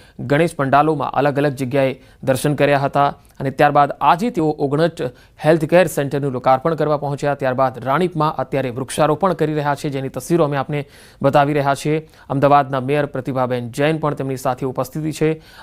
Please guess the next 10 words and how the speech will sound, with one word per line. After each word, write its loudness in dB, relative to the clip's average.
અને 0
કોર્પોરેશનના 0
જે 0
કોર્પોરેટરો 0
છે, -4
સ્થાનિક 0
કોર્પોરેટરો 0
છે, -8
તેઓ -4
પણ -6